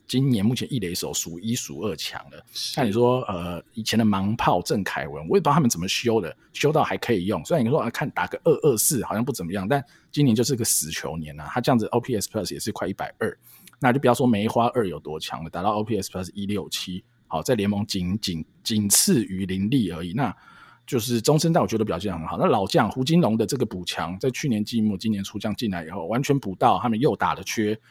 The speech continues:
Speaker 1: 然后他也的确贡献了，哦，我们期待的火力，O P S Plus 达到一二五，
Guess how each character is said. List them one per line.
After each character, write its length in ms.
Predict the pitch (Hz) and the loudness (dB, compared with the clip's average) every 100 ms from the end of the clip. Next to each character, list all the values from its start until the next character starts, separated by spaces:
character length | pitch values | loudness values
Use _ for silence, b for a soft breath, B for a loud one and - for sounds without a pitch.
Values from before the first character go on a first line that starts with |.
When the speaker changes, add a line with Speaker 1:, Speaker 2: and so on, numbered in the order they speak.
| b b | b b
Speaker 1:
然 160 | 92 90 | -6 -4
后 220 | 120 104 | 0 0
他 140 | - | 0
也 80 | 135 | -2
的 180 | - 135 | 0 -2
确 180 | 131 165 | 4 4
贡 260 | - 147 113 | 6 6 6
献 200 | 143 104 | 4 0
了， 240 | 82 - _ _ - | -2 -10 _ _ -6
哦， 120 | 87 | -4
我 80 | 85 | -2
们 160 | 101 | -2
期 180 | 110 - | 0 0
待 140 | 139 | 0
的 100 | 104 | -2
火 200 | 90 80 | -4 -6
力 200 | 92 87 - | -6 -6 -4
，O 100 | 120 | -4
P 220 | 117 120 | 0 -2
S 100 | 104 | -2
Plus 240 | - 92 - | -4 -8 -6
达 120 | 80 | -6
到 100 | 98 | -6
一 140 | 110 107 | -4 -2
二 140 | 101 | -2
五， 160 | 73 | -6